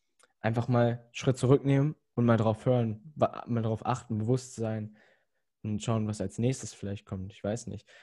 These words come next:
Weil ich, ich will mich momentan, merke ich halt so, ich bin ein bisschen, ich hab so Phasen, da beschäftige ich mich dann mehr mit.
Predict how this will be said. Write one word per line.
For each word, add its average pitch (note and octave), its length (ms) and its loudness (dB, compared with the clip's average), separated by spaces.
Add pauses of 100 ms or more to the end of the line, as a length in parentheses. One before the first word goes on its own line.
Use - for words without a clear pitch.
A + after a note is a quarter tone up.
Weil A#2 120 4
ich, - 240 -8
ich A#2 340 -4
will C3+ 120 4
mich C3+ 160 0
momentan, B2 440 0
merke B2+ 180 0
ich - 80 -8
halt A2+ 140 -2
so, B2 80 0
ich A#2 160 -2
bin C3 140 2
ein B2 40 2
bisschen, A2+ 300 -4 (420)
ich - 100 -4
hab C3 80 2
so B2+ 100 2
Phasen, C3 340 4
da B2+ 80 6
beschäftige B2 520 2
ich A#2 140 0
mich B2 160 0
dann A2+ 160 0
mehr A2 180 2
mit. G2+ 320 -2